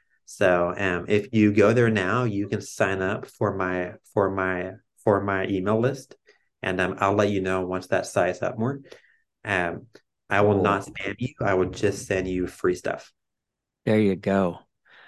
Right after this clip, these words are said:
Speaker 2: I just, I was just getting ready. I, I had forgotten that you were working on the site, and I was wondering if that preschool pastor was yours. But yeah, that preschool ministry leader. Yeah, you're,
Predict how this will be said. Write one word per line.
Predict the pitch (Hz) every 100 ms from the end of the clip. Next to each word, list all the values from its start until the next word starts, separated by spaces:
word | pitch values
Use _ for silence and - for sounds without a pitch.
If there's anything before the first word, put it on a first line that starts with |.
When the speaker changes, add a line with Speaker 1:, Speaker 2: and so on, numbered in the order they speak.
| -
Speaker 2:
I | 113 120
just, | 151 127 -
I | 143
was | 147 151
just | 190 185
getting | 196 143
ready. | 147
I, | 131 123 120 117
I | 113
had | 110
forgotten | 120 104 123 131 110 104
that | 104
you | 113 110
were | 107
working | 104 113 117
on | 107 104
the | 92
site, | - 120
and | 101
I |
was | 104 95
wondering | 104 175 185 131
if | 104
that | 104 -
preschool | 117 - 107
pastor | - 101 - 95
was | 92 90
yours. | 92 90 - - - _ _ -
But | 117 -
yeah, | 120 123
that | 117 113
preschool | 156 151 127 113
ministry | 120 139 - 113
leader. | 101 95 95
Yeah, | 98 110
you're, | 98 101 104